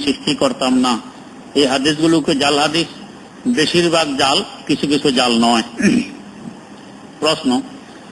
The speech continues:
আমি শুনেছি হাতের আঙ্গুল ফোটানো ভালো নয়, আমার জানার বিষয় হলো এটা কি শরীয়তে নিষেধ আছে?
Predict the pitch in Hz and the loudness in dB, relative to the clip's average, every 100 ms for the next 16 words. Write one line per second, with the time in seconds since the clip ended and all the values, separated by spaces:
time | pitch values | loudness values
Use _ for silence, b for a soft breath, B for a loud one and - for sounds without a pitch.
0 | - - - 127 151 170 175 170 160 - | -20 -20 -2 4 4 4 2 2 2 0
1 | 196 - - - 240 143 - 165 160 143 | -4 -8 -16 -12 0 0 2 2 2 4
2 | 139 156 160 - 151 156 131 - - - | 6 6 4 2 2 4 4 2 -2 -14
3 | - - - - - - 110 120 147 143 | -18 -20 -20 -20 -18 -6 -2 2 4 6
4 | 135 120 104 - - - - 123 139 156 | 6 4 2 -8 -18 -20 -8 0 2 4
5 | 151 135 143 143 139 143 165 165 143 135 | 2 2 2 4 4 4 2 4 4 4
6 | 147 127 156 175 - - - - - - | 0 -2 -4 -6 -12 -20 -20 -20 -18 -2
7 | 147 156 151 147 143 156 175 170 - | 2 4 4 4 4 4 0 0 -2